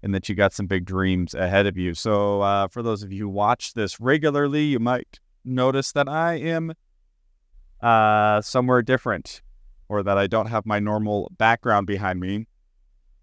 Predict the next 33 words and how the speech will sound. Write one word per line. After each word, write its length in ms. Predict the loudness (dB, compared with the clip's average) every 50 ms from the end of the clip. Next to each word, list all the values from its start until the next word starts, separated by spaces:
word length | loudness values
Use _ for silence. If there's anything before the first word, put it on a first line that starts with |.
| _ _ _ _ _ _ _ _ _ _ _
And 120 | -2 2 4
that 120 | 4 2
is 100 | 2 0
because 300 | -4 -4 -2 -2 -2 0
I 140 | 0 0 0
am 320 | 0 -2 -2 -4 -8 -10 _ -4
currently 480 | 0 0 2 2 2 0 0 0 0
in 140 | -2 -2 -4 -6 -2
El 260 | 0 0 2 0 0 -4 -8 -14 _
Centro, 880 | -8 -4 -2 0 0 -2 -4 -4 -4 -2 0 0 0 -2 -2 -4 -6 -8 _ _ _ _ _ _ _ _ _ _ _ _ _ _ _ _ _
California, 1040 | -18 -8 -2 0 2 4 4 2 0 -2 -2 -2 0 0 0 0 -2 -2 -2 -2 -2
en 220 | -4 -4 -4 -4 -4
route 320 | -2 -2 -2 -2 -4 -8 -14
to 340 | -8 -4 -2 -2 -2 -2 -4 -6
San 420 | -10 -12 -6 -4 -2 -2 -2 -2
Diego 760 | -2 -2 -2 0 -2 -2 -2 -2 0 0 2 2 0 -2 -4
for 320 | -6 _ -2 0 0 0
a 100 | 0 0
New 140 | 0 0 0
Year's 420 | 0 2 2 0 0 -2 -4 -6 -6
Eve 380 | -4 -2 -2 -2 -2 -4 -10
comedy 480 | -10 -4 0 0 0 0 0 0 -2 -2
gig. 320 | 0 0 0 0 0 2
I 80 | 2 4
will 140 | 4 4 2
be 120 | -2 -4
performing 520 | -8 -8 -10 -8 -2 0 0 2 2 0 -2
at 100 | -2 -2
the 160 | -2 -2 -2
Chula 400 | -2 -4 -4 -2 0 0 0 -2
Vista 380 | -2 -4 -6 -4 -4 -6 -6
Presbyterian 720 | -4 -2 -2 -4 -2 -6 -10 -6 -2 0 2 2 0 0 -2
Church, 360 | 0 0 0 0 -2 -8